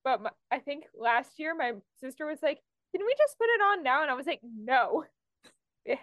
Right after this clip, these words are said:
has to be the last one." 'Cause the whole thing is, um, I think on Christmas Eve, according to the German tradition, um,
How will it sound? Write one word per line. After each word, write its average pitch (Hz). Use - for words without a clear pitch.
has 247
to 311
be 277
the 254
last 247
one." 233
'Cause 277
the 277
whole 320
thing 302
is, 240
um, 254
I 247
think 302
on 294
Christmas 285
Eve, 254
according 320
to 349
the 320
German 330
tradition, 339
um, 240